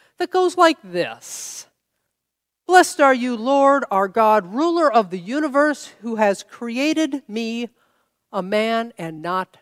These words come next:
a woman." We listen to that today with our twenty-first century ears, and, and of course we're saying, "That's ridiculous. Women are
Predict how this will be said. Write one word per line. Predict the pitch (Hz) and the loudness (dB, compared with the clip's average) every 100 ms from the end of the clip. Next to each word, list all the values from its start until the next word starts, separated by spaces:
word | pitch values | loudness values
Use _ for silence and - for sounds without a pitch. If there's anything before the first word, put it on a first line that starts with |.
| _ _ _ | _ _ _
a | 202 | -12
woman." | 175 147 123 123 113 110 _ _ _ _ _ _ _ _ _ _ _ _ _ _ _ _ | -10 -12 -16 -20 _ _ _ _ _ _ _ _ _ _ _ _ _ _ _ _ _ _
We | 220 | 0
listen | 240 240 233 | 2 2 0
to | |
that | 208 196 | 2 2
today | - 202 202 | 2 0 0
with | 185 | 0
our | 175 | -6
twenty-first | - 202 196 - 185 - | -6 -4 -4 -6 -10 -8
century | 202 - 190 170 | -8 -8 -10 -12
ears, | 185 180 170 156 143 | -6 -2 -2 -4 -8
and, | 190 175 160 156 151 _ _ _ _ _ _ - | -12 -6 -6 -6 -12 _ _ _ _ _ _ -2
and | 220 | 0
of | 220 | 4
course | 277 254 | 4 4
we're | 320 349 | 2 0
saying, | - 262 240 226 214 _ _ - | 2 2 2 -2 -10 _ _ 0
"That's | 269 262 | 0 2
ridiculous. | 262 220 196 180 147 - - - - _ _ _ | 2 2 2 0 -2 -6 -18 -20 -20 _ _ _
Women | - 262 285 269 | 2 4 6 8
are | 208 208 | 8 8